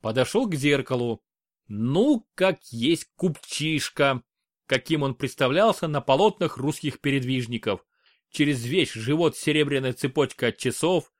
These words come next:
шёлковая рубашка, чёрные штаны заправлены в короткие сапожки.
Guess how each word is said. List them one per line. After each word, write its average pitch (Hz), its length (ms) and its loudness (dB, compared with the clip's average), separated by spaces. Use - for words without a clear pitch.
шёлковая 156 680 0
рубашка, 135 760 0
чёрные 143 480 2
штаны 185 380 0
заправлены 165 580 0
в - 80 -8
короткие 139 440 0
сапожки. 120 680 -2